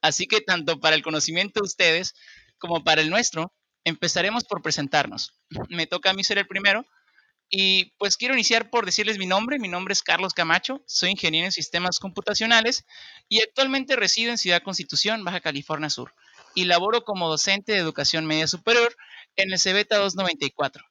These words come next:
Mis aficiones son la cultura japonesa, la tecnología y la música. Me gusta mucho, este, en general,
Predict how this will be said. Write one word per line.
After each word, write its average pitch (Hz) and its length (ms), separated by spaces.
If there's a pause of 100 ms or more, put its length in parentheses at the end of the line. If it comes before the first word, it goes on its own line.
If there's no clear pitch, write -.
(400)
Mis 175 220
aficiones 226 540
son 208 120
la 202 120
cultura 170 340
japonesa, 180 680 (460)
la 165 140
tecnología 170 800 (560)
y 185 320
la 170 100
música. 156 540 (100)
Me 151 140
gusta 175 320
mucho, 196 580
este, 156 420
en 147 60
general, 151 520